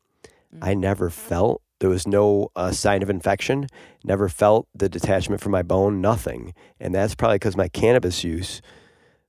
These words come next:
Speaker 2: more than likely made it so I didn't feel any of that nerve pain.
Speaker 1: There's two things. There's m-,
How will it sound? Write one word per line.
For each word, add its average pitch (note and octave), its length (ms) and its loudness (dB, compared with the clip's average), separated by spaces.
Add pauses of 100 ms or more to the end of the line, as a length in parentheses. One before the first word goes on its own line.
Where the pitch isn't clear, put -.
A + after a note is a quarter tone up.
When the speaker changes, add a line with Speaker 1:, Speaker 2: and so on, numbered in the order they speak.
(140)
Speaker 2:
more G#2+ 240 6
than G#2+ 120 6
likely G2+ 720 2
made G2 220 0
it F2+ 80 0
so G2 140 0
I G2+ 60 4
didn't G#2 180 0
feel G2 140 4
any G2 100 2
of F#2+ 80 0
that F#2+ 180 -2
nerve G#2 300 2
pain. F2 300 -2
Speaker 1:
There's F3+ 220 2
two A3+ 160 0
things. D3+ 540 -6 (540)
There's F#3+ 180 4
m-, G3+ 140 0